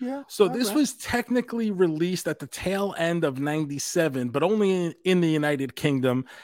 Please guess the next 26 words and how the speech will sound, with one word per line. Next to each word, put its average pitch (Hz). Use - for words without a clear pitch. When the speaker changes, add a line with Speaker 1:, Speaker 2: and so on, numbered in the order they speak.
Speaker 2:
It 135
did 180
have 170
a 165
January 160
ninety-eight 151
release 135
in 160
the 147
Speaker 1:
Yes. 139
Speaker 2:
United 135
States, -
which 135
is 120
why 156
we're 143
calling 139
it 135
an 131
anniversary 156
Speaker 1:
Yes. 156
Speaker 2:
this 156
year 160
for 135
twenty-five 135
years. 240